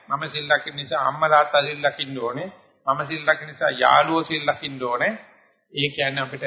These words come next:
දරා ගන්න බැරි වැඩක්. අර කියන අදි, අ, අදි වේගයක්. එතකොට අපි කොහෙන් ගසලා යනවද කියන්න බෑ. ඒ නිසා පුළුවන් තරම් මතක තියාගන්න සීලයේදී සංගව ගන්න. සීල්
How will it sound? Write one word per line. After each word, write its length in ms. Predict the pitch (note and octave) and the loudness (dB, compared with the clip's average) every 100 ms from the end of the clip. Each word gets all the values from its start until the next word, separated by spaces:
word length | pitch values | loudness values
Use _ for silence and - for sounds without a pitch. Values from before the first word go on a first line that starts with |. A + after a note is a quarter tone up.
| C3+ | -6
දරා 560 | A#2 C3 C#3+ D3+ D#3+ | 0 4 6 6 4
ගන්න 280 | E3 D3+ D3 | 2 -2 0
බැරි 200 | C#3+ C3 | 0 2
වැඩක්. 260 | G#2+ G2 - - _ _ _ _ _ _ _ _ - | -2 -4 -8 -18 _ _ _ _ _ _ _ _ 0
අර 120 | C3 | 2
කියන 240 | C3+ C3 C#3 | 2 -2 -2
අදි, 300 | C#3+ B2+ D3 E3+ - - _ _ _ _ - | 0 2 0 0 -4 -20 _ _ _ _ 0
අ, 100 | B2 A#2+ A#2 A#2 A2+ A2+ - - _ _ _ | 4 6 4 2 -2 -8 -18 -20 _ _ _
අදි 220 | C3+ C3 F3 | -2 0 4
වේගයක්. 520 | E3 B2+ A2+ A#2+ D3 - - - _ _ _ _ _ | 4 4 4 4 4 -4 -18 -20 _ _ _ _ _
එතකොට 320 | C#3+ D3+ D#3 | -6 -4 0
අපි 180 | D3+ D3+ C#3+ | 0 -2 -6
කොහෙන් 360 | - D3 D3 G3+ | -4 -2 0 2
ගසලා 380 | F#3+ D#3 F3 D#3+ | 4 4 4 4
යනවද 240 | D3+ D3 | 2 -4
කියන්න 280 | C#3+ C3 G2+ | -4 -6 -6
බෑ. 200 | G2 F#2 - _ | -10 -18 -18 _
ඒ 120 | _ | _
නිසා 260 | C#3 C3+ C#3 | -8 -4 -4
පුළුවන් 560 | C#3 C#3+ D#3+ F3 G3 G3 | -6 -6 0 0 2 2
තරම් 240 | E3 D3 | 2 2
මතක 240 | C#3+ C#3+ C3+ | 2 -2 -4
තියාගන්න 360 | C#3+ C#3 C#3+ | -2 -2 -2
සීලයේදී 800 | C3+ - F#3 F#3 G#2+ A2 G#2+ E3 - - _ _ _ _ _ _ _ _ - | -8 -4 -2 0 0 -2 0 0 0 -14 _ _ _ _ _ _ _ _ -16
සංගව 540 | - - C3+ D#3 D#3+ | -14 -2 0 4 4
ගන්න. 280 | A#2+ A2+ G#2 - - - _ - | 4 2 0 -6 -18 -20 _ -8
සීල් 340 | - - D3+ | -6 -2 -2